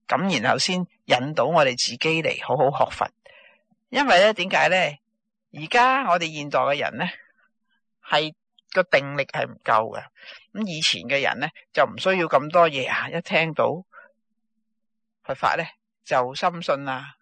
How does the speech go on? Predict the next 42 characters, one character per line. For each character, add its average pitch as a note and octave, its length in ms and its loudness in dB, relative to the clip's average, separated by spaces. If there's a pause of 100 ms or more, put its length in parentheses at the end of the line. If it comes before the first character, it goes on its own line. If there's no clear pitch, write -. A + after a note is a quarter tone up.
啊， - 140 -6
好 B2+ 240 -6
容 A2+ 220 -4
易 G2+ 200 -12
學 - 200 -4
佛。 - 140 -2
而 - 400 -14
家 F3 200 -2
呢， C#3+ 200 0
太 C3 520 0
多 D3+ 240 2
出 E3 120 -8
邊 A2+ 260 -12
太 A#2 220 -4
多 C#3+ 180 2
嘢 A#2 160 -4
啦， G#2+ 100 -8 (360)
根 F3+ 240 0
本 D3 160 -8
上 B2 180 0
呢， C#3+ 80 -4 (680)
人 A2+ 320 0
呢， D#3+ 80 -6 (1400)
就 D3+ 80 -2
喪 D#3+ 260 2
失 F#3 160 -2
太 C#3+ 300 -4
多。 D#3 300 4 (880)
所 F#3 180 2
以 F#3 140 -2
呢， G3 160 4 (180)
只 - 140 -12
有 G3+ 180 6
靠 E3+ 240 4
一 - 20 4
啲 A3 280 -2
基 G3+ 180 0
本 D3+ 140 -8 (120)
嘅 F3 120 0
工 F#3 280 -2
具 B2+ 240 2
呢 E3+ 140 -4